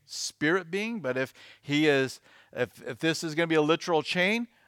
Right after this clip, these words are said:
then God will have no problem putting some material substance to him so that chain can actually wrap around him. But he's gonna be bound, he's gonna be held. He's not gonna have freedom to move about. F-, move about to do what? To deceive the nations.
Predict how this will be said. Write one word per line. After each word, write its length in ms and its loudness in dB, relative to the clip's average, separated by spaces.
then 320 2
God 320 10
will 120 2
have 140 0
no 120 2
problem 480 2
putting 260 -2
some 200 -8
material 480 -2
substance 560 -4
to 140 -6
him 200 -6
so 200 0
that 260 8
chain 440 0
can 100 0
actually 380 4
wrap 260 6
around 380 0
him. 200 -10
But 80 4
he's 120 2
gonna 140 2
be 120 2
bound, 640 2
he's 120 -6
gonna 180 2
be 100 -6
held. 500 2
He's 220 0
not 200 6
gonna 140 0
have 180 4
freedom 400 0
to 120 -4
move 220 2
about. 400 4
F-, 240 -8
move 220 4
about 300 8
to 80 -8
do 140 -2
what? 220 2
To 100 -4
deceive 560 -2
the 100 6
nations. 720 -6